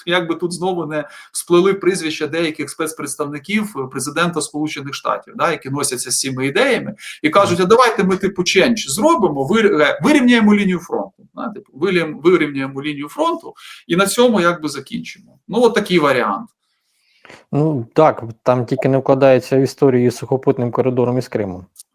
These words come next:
Speaker 1: Е, а оце, а оце буде політико-дипломатична частина.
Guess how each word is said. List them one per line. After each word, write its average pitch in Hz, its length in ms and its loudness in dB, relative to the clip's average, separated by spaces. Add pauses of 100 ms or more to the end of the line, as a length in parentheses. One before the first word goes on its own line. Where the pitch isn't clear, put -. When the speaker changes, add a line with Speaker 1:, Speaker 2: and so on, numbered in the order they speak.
(120)
Speaker 1:
Е, 147 100 0
а 147 380 6
оце, 277 500 4
а 147 140 4
оце 123 400 2
буде 233 280 -2
політико-дипломатична 170 1200 -4
частина. 120 520 -6